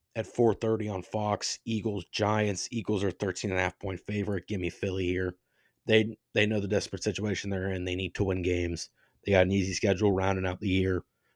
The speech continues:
I'm gonna take Philly here to probably, to win this game. And then this has the potential to be a Super Bowl preview and the best game of the entire season at eight fifteen on A B C. Ravens, forty-niners. This game is going to be amazing.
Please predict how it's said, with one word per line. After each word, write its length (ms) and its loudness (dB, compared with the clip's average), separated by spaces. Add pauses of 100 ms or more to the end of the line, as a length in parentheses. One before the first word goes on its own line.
(140)
I'm 100 2
gonna 120 2
take 260 2
Philly 300 2
here 280 -2 (420)
to 80 -2
probably, 440 4
to 100 2
win 180 0
this 160 -6
game. 180 -8 (840)
And 140 2
then 320 4
this 540 4
has 160 0
the 40 -10
potential 360 0
to 20 2
be 80 4
a 60 0
Super 240 0
Bowl 140 2
preview 460 6
and 220 -2
the 60 0
best 340 -2
game 320 0
of 80 -2
the 80 -2
entire 320 0
season 320 -8
at 80 2
eight 180 -2
fifteen 340 -4
on 120 -2
A 80 2
B 140 -4
C. 340 -10 (800)
Ravens, 500 10
forty-niners. 840 0 (680)
This 200 0
game 320 -2
is 160 -8
going 280 -2
to 140 -6
be 320 -2
amazing. 720 -2